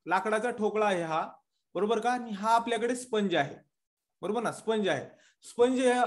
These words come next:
म्हणजे ते ज्याच्याने आपण ना डस्टर वगैरे यूज करतात, राईट ना? हा लाकडी ठोकळा आहे. ह्या वेळे-, ह्याला जर आपण पाण्यामध्ये आपण टाकला लाकडी ठोकळा,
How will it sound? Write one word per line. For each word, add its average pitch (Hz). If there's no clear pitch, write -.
म्हणजे 214
ते 240
ज्याच्याने 233
आपण 226
ना 214
डस्टर 214
वगैरे 214
यूज 202
करतात, 139
राईट 208
ना? 220
हा 196
लाकडी 208
ठोकळा 220
आहे. 180
ह्या 196
वेळे-, 262
ह्याला 226
जर 277
आपण 277
पाण्यामध्ये 247
आपण 254
टाकला 214
लाकडी 208
ठोकळा, 180